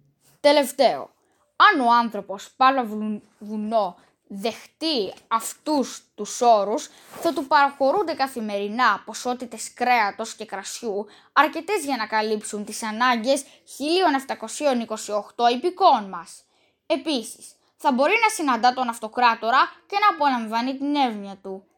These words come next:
Το συμβόλαιο συντάχθηκε στο Μπελφάς Μποράκ την δωδέκατη ημέρα της ένατης πρώτης σελήνης της βασιλείας μας. «Δέχομαι τους όρους», απάντησα αμέσως,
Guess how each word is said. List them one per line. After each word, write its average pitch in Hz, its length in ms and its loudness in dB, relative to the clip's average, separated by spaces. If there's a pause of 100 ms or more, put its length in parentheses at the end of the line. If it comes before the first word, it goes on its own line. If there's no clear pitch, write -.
(680)
Το 254 80 -4
συμβόλαιο 240 960 2 (140)
συντάχθηκε 294 920 -2
στο 262 560 -6
Μπελφάς 247 1120 -2
Μποράκ 208 500 0 (720)
την 285 220 2
δωδέκατη 277 580 2
ημέρα 226 640 0 (480)
της 277 440 -6
ένατης 285 560 0
πρώτης 311 580 2
σελήνης 247 560 -2
της 320 140 -6
βασιλείας 349 600 0
μας. 202 340 -8 (720)
«Δέχομαι 240 440 2
τους 214 200 -10
όρους», 196 440 -6 (440)
απάντησα 220 540 -2
αμέσως, 214 600 -4